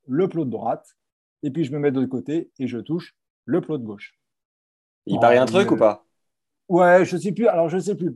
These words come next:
Speaker 1: Je sais plus ce qui avait été parié, mais il y avait un truc, ouais. Bon, un truc, un truc gentil. Il y avait un resto ou un truc comme ça. Et je me dis, bah, c'est pas possible. C'est pas possible. Premier service, premier plot. Direct.
Speaker 2: Oh, solide.
Speaker 1: Direct.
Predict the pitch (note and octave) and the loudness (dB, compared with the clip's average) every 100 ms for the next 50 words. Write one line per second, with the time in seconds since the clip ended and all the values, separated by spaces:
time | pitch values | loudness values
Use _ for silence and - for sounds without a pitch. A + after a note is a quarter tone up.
0 | D#3 C#3+ D3+ E3+ E3+ G3 F3 E3 E3+ F3 | -4 -6 -8 -8 -8 -6 -2 0 2 4
1 | F3+ G3 F3 E3 D#3+ D3+ C3 B2+ B2+ A#2+ | 4 4 4 2 2 -2 -4 -4 -4 2
2 | A#2+ A#2+ C#3+ D3 C3+ D3+ B2 B2 A#2 A2+ | 2 2 -2 -6 -6 -4 -4 -6 -10 -8
3 | A2+ A2+ A#2 A#2 A#2 A2 G#2 G#2 G#2 B2 | -6 -4 -4 -4 -8 -8 -10 -14 -12 -12
4 | B2+ - _ _ A#2 A2+ A2 A2 A2 G#2+ | -12 -14 _ _ -12 -10 -10 -10 -10 -12
5 | G#2 - G2+ G#2 A#2 C3 F#2+ _ _ _ | -14 -18 -20 -18 -12 -12 -14 _ _ _
6 | _ _ _ _ _ - G2 G#2+ A#2 C#3 | _ _ _ _ _ -20 -18 -14 -12 -10
7 | F#2 - _ _ _ _ _ _ _ _ | -10 -14 _ _ _ _ _ _ _ _
8 | _ _ _ _ _ - B2+ C3 C3+ A#2 | _ _ _ _ _ -6 -2 -2 -4 -4
9 | C3 D#3+ - - _ _ _ _ _ _ | -4 -4 -8 -20 _ _ _ _ _ _
10 | _ _ _ _ D#3 C3+ G#2+ A2 - _ | _ _ _ _ -8 -6 -6 -10 -16 _
11 | _ _ - C#3+ B2 E2+ - - _ - | _ _ -6 -2 0 -2 -10 -18 _ -16
12 | - D3+ G3 A#2+ D2+ - | -6 -2 0 -2 -6 -14